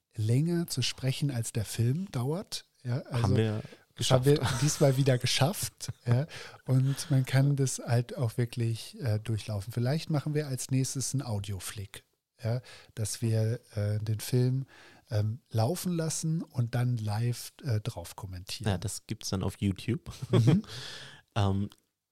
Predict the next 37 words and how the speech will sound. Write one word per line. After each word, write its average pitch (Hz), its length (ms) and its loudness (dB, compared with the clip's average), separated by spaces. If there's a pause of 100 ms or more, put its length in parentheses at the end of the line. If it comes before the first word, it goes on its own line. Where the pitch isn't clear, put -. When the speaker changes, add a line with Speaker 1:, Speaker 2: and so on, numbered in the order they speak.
(280)
Speaker 2:
ich - 100 -12
kann 135 140 0
nur 147 80 0
sagen, 120 260 0
dass - 220 -4
sich, 110 320 -4
manchmal 110 460 -2
fühlt - 180 -4
sich - 100 -12
dieser 107 220 0
Podcast - 520 -4
so 104 80 -4
ein 101 40 -4
bisschen - 260 -4
an 101 200 -2
wie 98 100 0
Paartherapie, 110 920 -4 (500)
dass 101 160 -6
man 95 320 -2 (360)
erstmal 95 300 -2
verarbeiten 107 640 -2
muss, 101 280 -6
was 101 160 -4
dieser 92 220 -2
Film 98 300 -2
uns 98 120 -4
überhaupt, - 600 -6
ähm, 95 320 -2
gegeben 101 440 -2
hat. 101 200 -4 (360)
Teilweise 135 460 2
hatte 120 100 0
ich 113 100 -2
heute 117 220 2
auch 127 120 -2
den 98 180 0
Eindruck, 127 540 -2